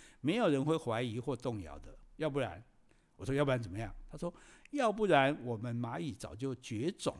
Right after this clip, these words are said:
了。”哦，今天呢，你也不会有机会在这里和我沟通。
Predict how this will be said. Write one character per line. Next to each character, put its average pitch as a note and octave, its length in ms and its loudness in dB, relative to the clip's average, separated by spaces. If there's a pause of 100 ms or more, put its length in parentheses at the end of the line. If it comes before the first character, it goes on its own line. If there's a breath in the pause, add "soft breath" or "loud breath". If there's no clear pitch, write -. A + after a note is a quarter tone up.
了。” - 140 -16 (240)
哦， - 180 -16 (140)
今 F3+ 220 0
天 F#3+ 260 4
呢， F3 140 0
你 C#3+ 140 2
也 B2 80 0
不 G2+ 180 -10
会 C#3 100 -2
有 A2+ 140 -4
机 B2+ 180 -6
会 C#3 140 -2
在 B2+ 180 -6
这 C3+ 160 -6
里 A#2 160 -12
和 - 180 -6
我 D#2 300 -14
沟 D3 300 0
通。 D3+ 360 -4